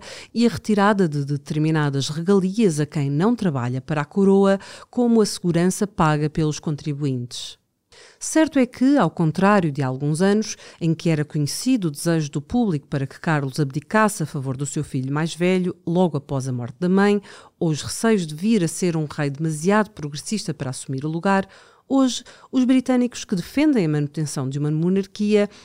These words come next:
parecem mais dispostos a aceitá-lo como seu chefe de Estado.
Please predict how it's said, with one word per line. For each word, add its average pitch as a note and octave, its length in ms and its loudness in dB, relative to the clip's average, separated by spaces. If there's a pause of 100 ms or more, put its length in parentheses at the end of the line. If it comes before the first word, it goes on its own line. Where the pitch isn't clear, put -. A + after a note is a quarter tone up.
(140)
parecem A#3 440 0
mais A3+ 360 4
dispostos E3+ 640 -4
a E3 60 0
aceitá-lo F3 560 -2
como F#3 240 0
seu - 180 -4
chefe - 380 -4
de - 80 -12
Estado. B2 380 -6